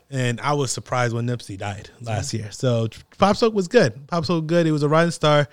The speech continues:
Speaker 1: Listen to songs now because obviously he passed, you know.
Speaker 2: Yeah, so you're not gonna hear any more. I've listened to
Speaker 1: Exactly.
Speaker 2: some, like,
Speaker 1: Exactly.
Speaker 2: you know, like, tracks that otherwise I have
Speaker 1: I think the
Speaker 2: pre-recorded.
Speaker 1: most tragic death for a,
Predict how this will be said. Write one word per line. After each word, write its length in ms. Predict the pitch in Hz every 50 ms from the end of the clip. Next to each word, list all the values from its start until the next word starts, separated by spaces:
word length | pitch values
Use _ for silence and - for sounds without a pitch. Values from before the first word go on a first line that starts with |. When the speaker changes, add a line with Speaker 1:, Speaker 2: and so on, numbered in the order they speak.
| - - _ _ _ -
Speaker 1:
Listen 260 | 131 160 160 - 165
to 60 | 151
songs 320 | 135 - 165 151 139 127 120
now 180 | 143 160 147 131
because 400 | 113 120 113 - 131 120 117 98
obviously 460 | 127 123 123 120 120 113 - 123 120
he 140 | 117 123 113
passed, 420 | - - 139 131 123 110 - -
you 60 | 123
know. 180 | 117 117 117 113
Speaker 2:
Yeah, 280 | 113 139 139 139 135 127
so 140 | - -
you're 120 | 143 147 147
not 100 | 151 -
gonna 140 | 147 139 135
hear 100 | 135 135
any 120 | 135 135
more. 240 | 135 139 139 135 127
I've 180 | 123 127 127 131
listened 80 | 135
to 40 | 123 120
Speaker 1:
Exactly. 360 | 127 127 123 120 120 123 123
Speaker 2:
some, 60 | 120
like, 180 | 120 120 120 117 -
Speaker 1:
Exactly. 460 | 123 120 113 113 107 104 104 101 135 120
Speaker 2:
you 60 | 131
know, 160 | 127 127 123
like, 400 | 120 120 120 117 110 - - -
tracks 460 | - - - 131 127 123 120 - -
that 180 | - 123 117 120
otherwise 320 | 123 123 123 123 120 117
I 80 | 117 117
have 300 | 120 123 120 120 120 113
Speaker 1:
I 60 | 175 175
think 180 | 208 208 180
the 320 | - 196 180 165 156 147 - - _ _ _
Speaker 2:
pre-recorded. 680 | _ _ 131 127 123 _ - - 131 131 131 131 123 113
Speaker 1:
most 400 | 127 160 185 202 220 - - -
tragic 480 | - - 196 180 180 165 170 143 123
death 200 | 117 151 147 131 -
for 180 | - 147 139 -
a, 180 | 127 123 117